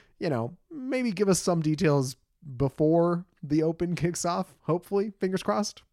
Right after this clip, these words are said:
Remember, folks, there's a whole lot going on in our space. It's easy to miss some of the most interesting and exciting stories, like when my light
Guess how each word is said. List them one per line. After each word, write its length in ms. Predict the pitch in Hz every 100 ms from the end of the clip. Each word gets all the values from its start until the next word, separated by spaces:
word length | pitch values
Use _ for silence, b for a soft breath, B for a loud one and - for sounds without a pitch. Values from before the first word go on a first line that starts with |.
| -
Remember, 340 | 160 190 180
folks, 280 | 165 185 165
there's 220 | 190 165
a 100 | 156
whole 220 | 139 175
lot 220 | 170 165 -
going 200 | 160 160
on 140 | 160
in 80 | 156
our 120 | 151
space. 600 | - - - 147 151 -
It's 160 | 139 147
easy 200 | 143 139
to 60 |
miss 200 | 135 139
some 160 | - 135
of 40 |
the 60 | 135
most 260 | 131 127 -
interesting 420 | 135 131 - 131
and 80 | 123
exciting 400 | 113 131 127 113
stories, 460 | - 135 131 127
like 240 | 120 123 B B B -
when 280 | 127 135
my 200 | 131 135
light 380 | 135 127 143 147